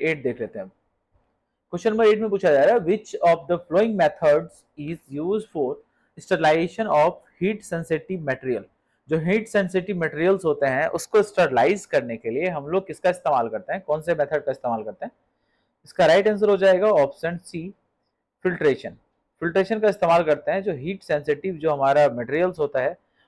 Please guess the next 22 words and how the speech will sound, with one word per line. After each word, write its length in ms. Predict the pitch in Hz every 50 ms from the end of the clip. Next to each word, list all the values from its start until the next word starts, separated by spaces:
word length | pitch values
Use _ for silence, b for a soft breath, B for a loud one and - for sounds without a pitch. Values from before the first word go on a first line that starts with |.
| _ _ -
उसको 300 | 170 170 - - 226 208
हम 160 | 185 175 156
लोग 160 | 156 165 156
sterilize 460 | 147 - - 135 139 143 165 190 170 143
करने 280 | 151 131 123 123 117
के 100 | 117 117
लिए 140 | 110 117 123
हम 140 | 120 110 123
लोग 220 | 165 226 269 - _ _ _ _ _ _ _ _ _ _ _ _ _ _ _ _ _ _ _ -
किसका 180 | 143 - - 190
इस्तेमाल 360 | 190 190 196 190 190 185 185
करते 200 | 190 185 185 202
हैं, 220 | 240 294 - - _ _ _ _ _ _ _ _
तो 80 | 180 208
filtration 480 | 202 - 160 151 143 147 139 143 - 147
method 280 | 127 107 120 120 117
का 100 | - 185
इस्तेमाल 380 | 202 190 - - 123 113 110 107
करते 280 | - 98 - _ -
हैं, 120 | 98 92 _ _ _ _ _ _ _ _ -
ठीक 120 | 135 -
है। 120 | 196 208